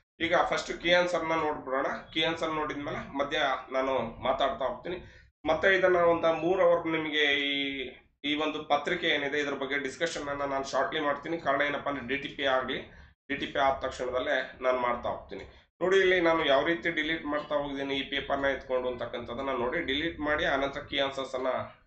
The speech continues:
ಅಲ್ಲಿ ಚುಕ್ಕಿ ಇಟ್ಟಿದ್ದೀನಿ. ಕೆಲವೊಂದು ಮಾತ್ರ ಮಿಸ್ಟೇಕ್ ಆಗಿರೋದು ಬಿಟ್ಟು ಇನ್ನೆಲ್ಲವೂ ಕೂಡ ಸಕ್ಸಸ್ ಆಗಿರೋದು. ಓಕೆ, ಆ, ಮೊದಲನೇ ಪ್ರಶ್ನೆಯನ್ನ ನೋಡೋಣ. ಆರಿನೀಕರಣದ ಪೌರಾಸ್ತ್ಯವಾದಿ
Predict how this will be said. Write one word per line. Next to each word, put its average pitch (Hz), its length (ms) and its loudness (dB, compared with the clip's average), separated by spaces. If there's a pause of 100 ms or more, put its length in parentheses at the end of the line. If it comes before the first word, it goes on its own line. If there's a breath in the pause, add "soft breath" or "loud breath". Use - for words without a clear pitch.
ಅಲ್ಲಿ 120 320 -2
ಚುಕ್ಕಿ 139 260 -8
ಇಟ್ಟಿದ್ದೀನಿ. 131 480 -2 (580 soft breath)
ಕೆಲವೊಂದು 165 380 4
ಮಾತ್ರ 170 340 4
ಮಿಸ್ಟೇಕ್ 156 420 0
ಆಗಿರೋದು 139 340 -2
ಬಿಟ್ಟು 131 220 -8
ಇನ್ನೆಲ್ಲವೂ 135 460 0
ಕೂಡ 135 200 -8
ಸಕ್ಸಸ್ 123 440 -6
ಆಗಿರೋದು. 110 400 -4 (520 loud breath)
ಓಕೆ, 120 520 -2 (260)
ಆ, 160 120 8 (340)
ಮೊದಲನೇ 190 540 6
ಪ್ರಶ್ನೆಯನ್ನ 156 420 0
ನೋಡೋಣ. 139 420 2 (300)
ಆರಿನೀಕರಣದ 165 840 2 (920)
ಪೌರಾಸ್ತ್ಯವಾದಿ 151 1120 2